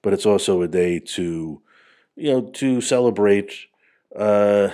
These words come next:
<laughs> you know, their Mexican heritage. And for those of us who aren't Mexican, you know, we get to kinda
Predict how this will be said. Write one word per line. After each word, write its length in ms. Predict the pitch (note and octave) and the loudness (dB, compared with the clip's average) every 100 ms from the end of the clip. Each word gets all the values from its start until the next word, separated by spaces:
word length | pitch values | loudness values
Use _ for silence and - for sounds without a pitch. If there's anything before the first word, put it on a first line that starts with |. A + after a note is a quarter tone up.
| - | -8
<laughs> 720 | - - G#2 - - - - - | -18 -14 -10 -10 -10 -20 -16 -6
you 260 | G#2+ A#2 | -4 0
know, 80 | G#2+ | 4
their 140 | G#2+ | 4
Mexican 400 | G#2 A2 A2+ A2+ | 4 0 -2 -2
heritage. 720 | F#2+ A2+ G2+ - D#2 - - - _ _ _ - | 0 0 0 -2 -8 -12 -20 -20 _ _ _ -12
And 260 | F#2+ G2 | -8 -4
for 80 | G2+ | -2
those 220 | G2+ G2 | 0 2
of 80 | F#2+ | 0
us 140 | F#2+ | -2
who 140 | G2 F#2+ | -2 -2
aren't 240 | G2 G2 | -2 -2
Mexican, 600 | F#2 F#2 F#2+ - F#2+ F2+ | -4 -6 -6 -6 -6 -6
you 60 | F#2 | -6
know, 80 | F2+ | -4
we 100 | F2+ | -2
get 180 | F2 | -4
to 60 | - | -6
kinda 360 | - F2 D#2+ | -10 -8 -8